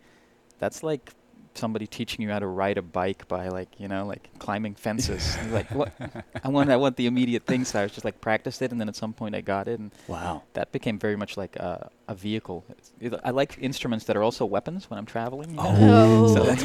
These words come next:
Speaker 1: like, <laughs>
Speaker 2: good.
Speaker 1: walking around with, like, this didgeridoo was like a sword on my back. I had by then, like, this really dense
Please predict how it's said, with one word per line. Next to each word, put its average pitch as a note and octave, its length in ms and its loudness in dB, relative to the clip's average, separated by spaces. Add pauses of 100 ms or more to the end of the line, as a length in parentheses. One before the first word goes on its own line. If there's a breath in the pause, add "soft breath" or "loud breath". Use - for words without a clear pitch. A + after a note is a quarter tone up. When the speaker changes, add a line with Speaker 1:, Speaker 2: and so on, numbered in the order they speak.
Speaker 1:
like, C#3+ 160 -2
<laughs> - 60 -10
Speaker 2:
good. F#2 460 -4
Speaker 1:
walking B2 400 2
around G#2 340 0
with, G#2+ 80 -12
like, G2+ 180 -6
this F#2+ 220 -8
didgeridoo G2+ 680 -2
was G2 120 -2
like F#2+ 140 -10
a G#2 60 -10
sword G2 520 -6
on G#2 140 -8
my G2+ 100 -6
back. G2 320 -4
I G#2 60 -6
had G#2 200 -4
by G#2+ 120 -2
then, G#2 240 -4
like, G2 160 -6
this - 180 -12
really G#2 180 -4
dense F#2+ 560 -8